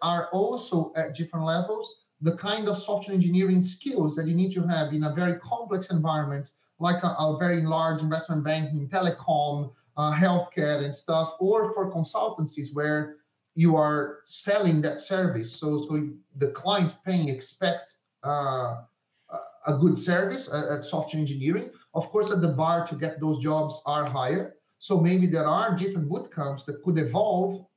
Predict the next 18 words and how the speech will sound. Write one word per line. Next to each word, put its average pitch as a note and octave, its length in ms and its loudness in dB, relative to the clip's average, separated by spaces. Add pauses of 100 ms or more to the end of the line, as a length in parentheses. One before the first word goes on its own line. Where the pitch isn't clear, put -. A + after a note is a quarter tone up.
uh, D3+ 560 -2 (360)
to F#3 140 2
cater G3 440 0
for E3+ 140 0
the D#3 80 2
needs D#3 420 0
of D3+ 100 -2
some D#3 480 -2
more D#3 220 0
highly D#3 340 0
specialized C#3+ 680 -4
companies. C#3+ 540 -6 (220)
However, D#3+ 440 2
there D#3+ 140 2
are D3+ 160 0
many A3 280 0
other C#3+ 220 0
companies C#3+ 580 -4